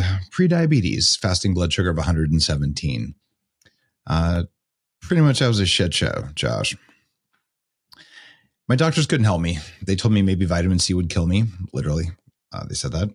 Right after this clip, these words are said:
And so I fired them. And I said, "I'm a computer hacker. It's my job. How hard could it be to hack this? Because I'm in this all by myself." And about four years and thousands of papers and having read every book there was,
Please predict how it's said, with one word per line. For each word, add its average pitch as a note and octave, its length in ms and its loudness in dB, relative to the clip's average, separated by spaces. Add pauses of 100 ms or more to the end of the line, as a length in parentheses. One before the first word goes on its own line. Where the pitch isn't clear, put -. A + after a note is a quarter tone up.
(140)
And F2+ 400 0 (320)
so - 160 0
I C#3 60 2
fired G3+ 240 0
them. - 160 -6 (160)
And G#2+ 120 4
I G#2+ 40 4
said, A#2 280 2
"I'm G#2+ 160 4
a B2 60 4
computer D#3+ 340 4
hacker. A2+ 380 0
It's A#2+ 160 -4
my B2 140 0
job. A2 400 0 (480)
How C3 180 0
hard A#2+ 240 0
could G#2+ 120 2
it F2 80 0
be F2 120 2
to D#2+ 80 0
hack E2+ 200 -2
this? A#2 200 0
Because F#2+ 480 0 (220)
I'm F#2+ 180 4
in F#2+ 80 2
this E2 180 0
all C#2+ 120 -6
by C#2 140 -4
myself." - 600 -4 (1200)
And G2 100 2
about F#2+ 220 0
four D#3 180 4
years C3+ 400 2
and G#2+ 240 4
thousands G#2+ 680 2
of A2+ 180 0
papers G#2+ 480 2
and F#2 100 0
having G2 260 0
read G2 160 2
every G2 280 2
book G2+ 320 -2
there G#2+ 200 2
was, G2 560 2